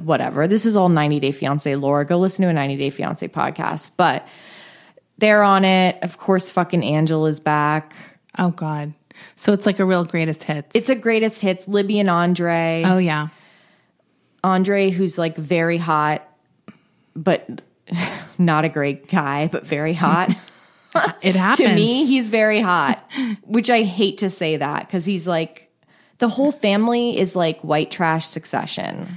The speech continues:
Speaker 2: Yeah, I've seen them on their boat.
Speaker 1: They're, like, they all, <laughs> they're just complete trash Succession where it's, like, everyone's vying for dad's attention.
Speaker 2: And they're from Florida, right?
Speaker 1: They're from Tampa.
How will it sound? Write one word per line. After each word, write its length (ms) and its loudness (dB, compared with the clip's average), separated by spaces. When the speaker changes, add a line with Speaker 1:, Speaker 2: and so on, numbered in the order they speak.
Speaker 2:
Yeah, 280 2
I've 240 0
seen 240 0
them 140 0
on 100 -2
their 100 -2
boat. 400 -4
Speaker 1:
They're, 340 -2
like, 260 2
they 140 4
all, 200 4
<laughs> 280 -2
they're 160 6
just 320 0
complete 500 0
trash 320 2
Succession 720 -2
where 100 0
it's, 140 -4
like, 200 -2
everyone's 460 2
vying 460 2
for 120 -2
dad's 380 -2
attention. 760 -4
Speaker 2:
And 80 6
they're 120 2
from 160 0
Florida, 460 -2
right? 100 -8
Speaker 1:
They're 240 2
from 160 2
Tampa. 800 -2